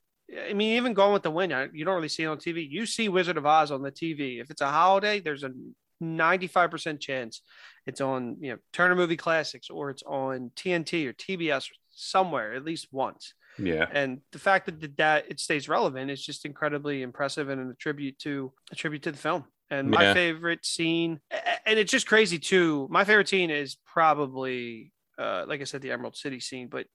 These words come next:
Speaker 1: there's so many iconic shots in there that are referenced in other films. And, and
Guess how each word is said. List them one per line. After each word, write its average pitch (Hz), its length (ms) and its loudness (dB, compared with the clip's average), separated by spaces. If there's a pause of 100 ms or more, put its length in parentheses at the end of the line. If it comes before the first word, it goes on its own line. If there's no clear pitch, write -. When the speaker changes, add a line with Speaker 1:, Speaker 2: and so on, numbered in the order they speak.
Speaker 1:
there's 175 200 -2
so 208 120 6
many 208 160 4
iconic 165 460 2
shots - 480 -2
in 139 120 -6
there 123 200 -8
that 139 180 0
are 135 120 -2
referenced 156 640 0 (420)
in 156 80 -2
other 147 180 2
films. 135 520 0
And, 127 120 -10
and 156 260 -4